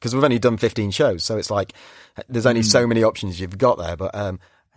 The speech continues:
Speaker 1: I'm glad that there was a couple of differences in a different sort of order. Um, <laughs> and we both, yeah, we, like you say, we both had Code Geass as top, which says something. Uh, so it speaks volumes there. So I think,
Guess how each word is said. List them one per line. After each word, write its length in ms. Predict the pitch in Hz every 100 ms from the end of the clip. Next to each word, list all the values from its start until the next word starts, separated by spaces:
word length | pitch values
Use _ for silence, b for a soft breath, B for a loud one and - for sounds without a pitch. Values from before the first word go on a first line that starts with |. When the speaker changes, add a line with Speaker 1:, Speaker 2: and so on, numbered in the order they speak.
| -
Speaker 1:
I'm 120 | 110
glad 200 | 113 123
that 80 | 110
there 100 | 110 107
was 100 | 104
a 60 |
couple 200 | - 123
of 60 | 113
differences 400 | 110 101 104 95
in 80 | 98
a 60 |
different 300 | 98 107 104
sort 140 | - 101 92
of 20 |
order. 320 | 104 95 87 87 b b
Um, 300 | 92 92 92 -
<laughs> 20 |
and 180 | 123 143
we 80 | 120
both, 400 | 143 131 - _ _ _
yeah, 220 | 104 80 90
we, 80 |
like 220 | - 107 95
you 40 |
say, 140 | 98
we 100 | 87
both 220 | 82 101 90
had 180 | 92
Code 200 | - 95
Geass 240 | 90 92 90
as 100 | 87
top, 260 | 98 - B B B
which 340 | 98 82 - -
says 220 | 107 87
something. 480 | - 90 85 85 82 _ -
Uh, 240 | 85 82 -
so 140 | 127
it 120 | 98
speaks 280 | - 165 113
volumes 400 | 127 120 101 92
there. 140 | 85
So 200 | 85 110 101 b
I 60 | 117
think, 260 | 143 117